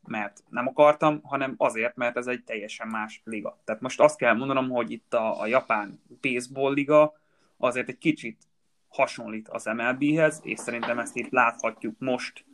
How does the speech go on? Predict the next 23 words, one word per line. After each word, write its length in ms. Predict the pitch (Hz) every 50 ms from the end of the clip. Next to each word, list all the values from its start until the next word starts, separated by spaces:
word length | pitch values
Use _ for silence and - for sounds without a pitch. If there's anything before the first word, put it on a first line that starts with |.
| _ _
már 300 | - 131 123 120 113 107
az 120 | 113 113
eredményeken, 600 | 127 120 123 123 127 135 135 135 135 117 - 131
hogy 120 | 127 123 117
nem 160 | 120 120 117
az 160 | 110 110 113
van, 180 | 117 113 110 110
hogy, 240 | - - 120 110 110 110 - _ _ _ _ _ _ -
ö, 300 | - 110 113 110 110 107 107 - _ _ _ _ _ _ _ - - - - -
meccsenként 600 | - 139 127 123 - - 127 117 113 117 117 120
látunk 400 | 127 120 117 113 - 117 117 -
tíz 260 | - 127 123 120 -
futást, 600 | - - 127 - 143 135 143 151 156 156 - -
meg 280 | 127 117 113 110 110
tizenöt 360 | - - 135 123 131 135 135 -
futást, 540 | - 156 151 151 156 156 156 156 156 - - _ _
hanem 640 | - - - 131 127 131 127 131 131 123 - - _
azért 360 | - 120 123 123 131 123 -
itt 200 | 135 123 - -
a, 160 | 123 120 120 -
a 40 | -
pitching 440 | - - 147 139 139 - 127 123 123
staff 340 | - - - 135 131 131